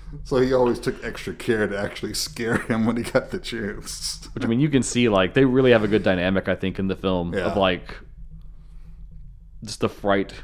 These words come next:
Speaker 2: level and stuff between them.
Speaker 1: Yeah.
Speaker 2: Yeah.
Speaker 1: And I love how here, 'cause I don't, like, how Ted White, his, his Jason would just, like, grab a knife and just throw it at someone.
Speaker 2: Yeah.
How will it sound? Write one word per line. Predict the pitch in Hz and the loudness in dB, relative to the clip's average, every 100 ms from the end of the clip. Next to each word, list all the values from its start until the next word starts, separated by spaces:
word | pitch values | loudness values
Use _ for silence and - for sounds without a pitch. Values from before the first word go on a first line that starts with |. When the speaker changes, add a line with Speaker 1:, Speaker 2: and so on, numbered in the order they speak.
| - - | -18 -10
Speaker 2:
level | - 104 107 110 | -2 2 4 4
and | 107 | 4
stuff | 117 110 | 0 0
between | 113 110 110 | 0 0 -2
them. | 117 - - | -4 -8 -12
Speaker 1:
Yeah. | 110 95 82 - | -6 -4 -4 -4
Speaker 2:
Yeah. | 95 87 - | -2 -4 -4
Speaker 1:
And | 123 127 | 4 6
I | |
love | 143 160 | 8 6
how | 127 104 | 4 2
here, | 107 104 95 87 - - - | 2 2 0 -4 -10 -18 -16
'cause | - - | -14 -8
I | |
don't, | 165 226 - - - - - - - - - - - - - - - - | -6 -6 -10 -18 -18 -18 -18 -18 -18 -18 -18 -20 -20 -20 -20 -20 -20 -10
like, | 117 - | -8 -2
how | 120 | -2
Ted | - 127 107 | 0 -2 0
White, | 101 101 92 - - | -2 -4 -6 -14 -10
his, | 107 | -10
his | - - 117 123 | -10 -8 -4 -4
Jason | - 104 - 101 | -2 -6 -4 -6
would | 87 | -6
just, | 95 - | -8 -10
like, | 87 80 | -10 -6
grab | 110 95 | -4 -2
a | 92 | -4
knife | 92 92 | -6 -8
and | 87 | -12
just | 82 - | -14 -12
throw | - 120 117 | 0 2 2
it | - | 0
at | - | -10
someone. | - 65 - 58 - | -12 -12 -14 -12 -8
Speaker 2:
Yeah. | 87 85 | -8 -6